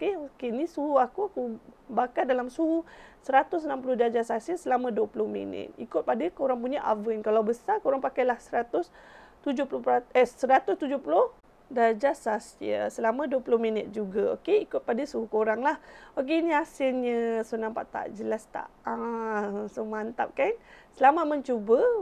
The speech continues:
kuih dahlia velvet ni tanpa ragu-ragu. Okey, guys. Kita jumpa next video. Assalamualaikum.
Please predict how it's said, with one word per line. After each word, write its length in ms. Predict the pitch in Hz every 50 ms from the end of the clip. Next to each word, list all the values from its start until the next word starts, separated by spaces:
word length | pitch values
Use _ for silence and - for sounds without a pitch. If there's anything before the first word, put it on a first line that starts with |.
| 311 311 240 - -
kuih 160 | 285 285 277
dahlia 640 | 226 262 254 254 269 247 247 254 247 240 233 226 214
velvet 400 | 226 220 220 214 202 220 208 -
ni 240 | 226 233 277 494 508 - - _ - - - - - - - - - - -
tanpa 320 | 240 247 247 240 - 240
ragu-ragu. 720 | 226 226 214 202 208 202 202 196 196 196 - - 208 202 196 190 170 196 - - - 151 - - 185 240
Okey, 320 | 240 - - 339 381 370
guys. 800 | - 359 339 339 339 339 339 339 349 381 427 571 539 - - - - - -
Kita 160 | - 214 233 226
jumpa 240 | 208 269 349 370
next 240 | 302 277 233 - -
video. 400 | 233 214 220 220 190 208 - 208
Assalamualaikum. 800 | - - 220 214 - 202 196 185 185 208 202 190 190 - 196 -